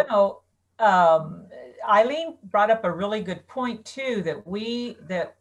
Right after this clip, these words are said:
Speaker 2: you know, sometimes we, we isolate different diseases, but she, she was very clear that one of the, the highest contributing factors of arrhythmia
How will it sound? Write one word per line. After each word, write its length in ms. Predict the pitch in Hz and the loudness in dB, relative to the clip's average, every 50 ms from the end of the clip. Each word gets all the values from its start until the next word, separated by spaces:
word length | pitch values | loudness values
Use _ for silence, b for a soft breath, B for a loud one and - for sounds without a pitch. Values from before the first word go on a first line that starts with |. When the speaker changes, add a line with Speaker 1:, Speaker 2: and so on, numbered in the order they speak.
| _ _ _ _ | _ _ _ _
Speaker 2:
you 200 | _ - 190 190 | _ -10 -8 -4
know, 200 | 185 170 165 165 | -2 -2 -2 -4
sometimes 560 | - - 208 202 - 214 196 196 185 - - | -4 -6 -6 -4 -2 0 0 0 -2 -4 -6
we, 200 | 196 196 180 170 | -6 -6 -6 -6
we 200 | 160 165 160 156 | -8 -10 -10 -6
isolate 720 | - 160 170 190 190 - - 208 165 160 156 147 143 139 143 | -4 -2 -2 -2 -2 -4 -6 -6 -2 -2 -2 -2 -4 -6 -8
different 580 | 151 175 170 - - 170 156 - - - 143 | -8 -8 -8 -8 -8 -10 -10 -10 -12 -16 -12
diseases, 800 | 135 165 156 139 135 170 170 185 196 185 247 254 277 277 277 - B B B B B B B B _ | -10 -10 -8 -8 -8 -8 -6 -6 -6 -6 -6 -6 -6 -8 -12 -16 B B B B B B B B _
but 180 | - - - - | -4 -4 -2 -4
she, 360 | - - - 233 233 233 - _ - - 180 | -8 -12 -12 -10 -10 -12 -12 _ -18 -16 -16
she 380 | 170 - - - 233 240 240 208 - _ - - - _ _ - | -16 -14 -12 -8 -8 -8 -8 -8 -12 _ -20 -20 -20 _ _ -10
was 240 | 180 185 185 175 | -6 -6 -6 -4
very 260 | 160 196 208 220 214 208 | -2 -2 0 0 -2 -4
clear 480 | - - - - 214 220 233 247 233 - | -6 -10 -12 -10 -6 -4 -2 -2 -2 -2
that 180 | 175 143 - - | -2 -4 -4 -4
one 200 | 170 185 202 233 | -6 -4 -4 -4
of 120 | 226 180 | -4 -4
the, 420 | 175 160 151 147 139 135 131 - - 143 | -2 0 2 2 0 0 -4 -6 -8 -12
the 440 | 139 151 143 139 135 127 123 - - _ _ _ _ - | -10 -8 -6 -4 -6 -6 -8 -10 -16 _ _ _ _ -20
highest 600 | - - - - 185 202 226 262 247 233 - - | -20 -20 -12 -6 -2 -2 0 0 -2 -2 -4 -6
contributing 760 | - 185 165 - - - 214 220 208 226 208 180 170 156 143 | -10 -10 -10 -10 -10 -10 -8 -8 -8 -6 -6 -8 -8 -8 -10
factors 680 | 139 - 180 175 202 220 220 - 180 156 135 135 135 - | -10 -8 -6 -4 -4 -6 -8 -10 -12 -10 -10 -10 -10 -8
of 160 | - 151 147 | -8 -6 -6
arrhythmia 800 | 147 147 139 131 160 185 208 - 226 190 156 143 127 - - - | -4 -6 -6 -6 -8 -10 -10 -8 -8 -8 -8 -6 -8 -8 -10 -14